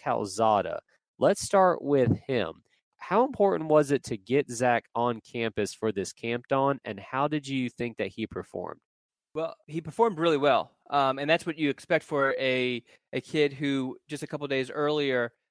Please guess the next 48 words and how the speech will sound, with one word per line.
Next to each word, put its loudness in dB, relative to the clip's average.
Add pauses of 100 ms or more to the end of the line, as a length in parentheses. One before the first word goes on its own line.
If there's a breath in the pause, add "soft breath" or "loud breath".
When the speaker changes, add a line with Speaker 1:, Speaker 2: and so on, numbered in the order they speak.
(140)
Speaker 2:
competed -6
in -6
the -2
Elite -4
Eleven 0
final, -2 (140)
finalist -2
camp. -2 (340)
Um, -4
he -4
didn't -2
qualify 2
for -6
the -4
Elite -4
Eleven, -2
but, 0 (460)
you -6
know, -8
there 2
was -4
only, 0
I 2
think -2
it 0
was -6
twenty-four -2
quarterbacks -2
nationwide -2
that -2
were -6
selected -6
to -10
attend -6
that, 0 (200)
and -12
he -2
was -2
one -2
of -4
'em, -8
and -6
that's -2
a -10
huge -8 (220)
accomplishment -6
in -8
itself. 0